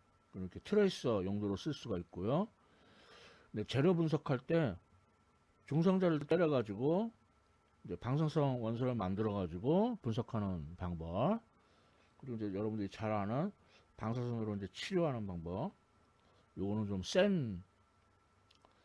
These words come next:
방사선이 필요하겠-, 그러니까 필요하겠죠. 그다음에 이제 식품 보관, 그래서 이제 멸균하고 그럴 때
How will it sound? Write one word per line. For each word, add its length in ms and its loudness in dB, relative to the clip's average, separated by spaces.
방사선이 460 -2
필요하겠-, 340 -2
그러니까 380 -8
필요하겠죠. 540 -2
그다음에 320 0
이제 260 0
식품 380 -4
보관, 340 0
그래서 160 -8
이제 180 -6
멸균하고 600 2
그럴 180 -2
때 580 -4